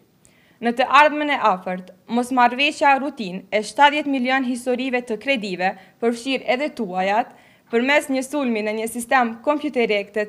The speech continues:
centralizuar dhe statik, nuk do të ketë më. Në vend të kësaj, ky informacion i ndjeshëm do të decentralizohet në miliona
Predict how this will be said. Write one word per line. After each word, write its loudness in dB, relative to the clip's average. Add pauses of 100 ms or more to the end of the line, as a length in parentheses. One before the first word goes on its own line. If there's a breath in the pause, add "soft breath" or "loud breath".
centralizuar -2
dhe -8
statik, 2 (320 soft breath)
nuk -2
do 0
të -4
ketë 0
më. -2 (760 soft breath)
Në 0
vend 0
të -4
kësaj, 0 (260)
ky 0
informacion -2
i -4
ndjeshëm 0 (100)
do -4
të -2
decentralizohet 0 (360)
në 0
miliona 0